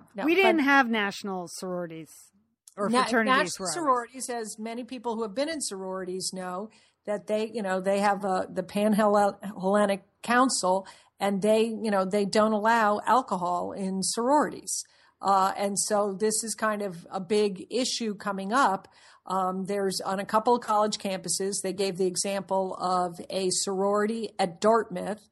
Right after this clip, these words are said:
Speaker 1: um, a private college in New Hampshire, where, um, a sorority that's not aligned with any national affiliation,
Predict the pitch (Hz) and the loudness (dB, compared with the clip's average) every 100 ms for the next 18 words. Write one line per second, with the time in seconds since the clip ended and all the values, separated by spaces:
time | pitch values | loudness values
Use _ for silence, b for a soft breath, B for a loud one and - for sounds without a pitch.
0 | b b b - 190 180 180 180 185 180 | b b b -2 2 2 0 -4 -8 -4
1 | 202 196 196 185 190 190 190 - 185 185 | 2 2 0 0 2 2 0 -4 -2 0
2 | 170 285 302 - 196 190 196 b b b | 2 4 2 -2 -2 -2 -6 b b b
3 | 196 202 202 196 180 b b b - 190 | -4 0 0 0 -4 b b b 0 2
4 | 185 185 - - 196 - 240 247 247 240 | 2 -2 -6 -2 -2 0 4 4 4 2
5 | 214 202 - 202 208 233 247 - 208 202 | 0 0 -2 -4 0 2 0 0 -4 -2
6 | 214 214 214 208 180 196 196 196 196 196 | 0 0 0 -2 -4 -6 -6 -6 -4 -4
7 | 202 202 202 - 190 190 170 190 190 190 | -2 -2 -2 -4 -4 -4 -4 -4 -2 -2
8 | 190 196 - 180 180 | -2 -2 -2 -4 -8